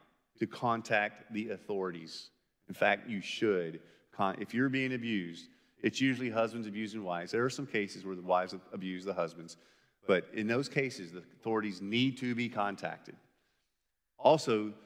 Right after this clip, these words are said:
some temporary separation needs to happen. So the abuser can start doing biblical counseling. There needs to be repentance there. But if the abuser does not repent, that could be a strong indication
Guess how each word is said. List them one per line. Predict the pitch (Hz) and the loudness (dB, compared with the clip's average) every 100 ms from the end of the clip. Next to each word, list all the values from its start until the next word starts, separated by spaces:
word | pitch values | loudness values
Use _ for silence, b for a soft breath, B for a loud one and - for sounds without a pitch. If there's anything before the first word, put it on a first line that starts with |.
| - | -20
some | - 113 | -6 -4
temporary | - 160 147 139 127 | 2 0 2 0 0
separation | - 131 117 113 107 104 | 0 -2 -2 -4 -4 -6
needs | 101 95 | -6 -4
to | 95 | -4
happen. | 90 85 - - | -2 -2 -4 -16
So | - 117 | -6 -2
the | 104 107 101 | -2 0 -2
abuser | 92 117 185 170 151 113 156 131 - _ _ _ _ _ _ _ _ - | 0 2 2 2 2 2 -2 -12 -20 _ _ _ _ _ _ _ _ -2
can | 107 | -2
start | - 101 98 | 4 2 2
doing | 92 87 | -4 -6
biblical | 95 98 101 | -6 -6 -8
counseling. | - 117 127 - 139 131 135 - - _ _ | -2 0 0 -2 -8 -8 -10 -16 -20 _ _
There | - | 2
needs | 120 127 | 2 2
to | 113 | 0
be | 110 | -2
repentance | 95 - 120 - 87 | -2 -2 -6 -6 -10
there. | - 82 - _ _ _ _ _ _ _ _ | -8 -8 -10 _ _ _ _ _ _ _ _
But | 165 | 6
if | 151 | 6
the | 151 139 | 4 0
abuser | 117 120 214 247 147 110 101 107 - - | 0 0 0 0 2 2 0 -4 -12 -8
does | - 131 | -2 0
not | 135 175 160 | 2 2 2
repent, | 135 - - 180 113 - - - _ _ _ _ - | -2 -4 0 0 0 -4 -14 -16 _ _ _ _ 0
that | 147 | 0
could | - 143 | 2 -2
be | 131 | -2
a | |
strong | - 127 120 123 | -2 -2 -2 -2
indication | 113 107 127 120 - 92 87 | -4 -2 -4 -4 -6 -8 -10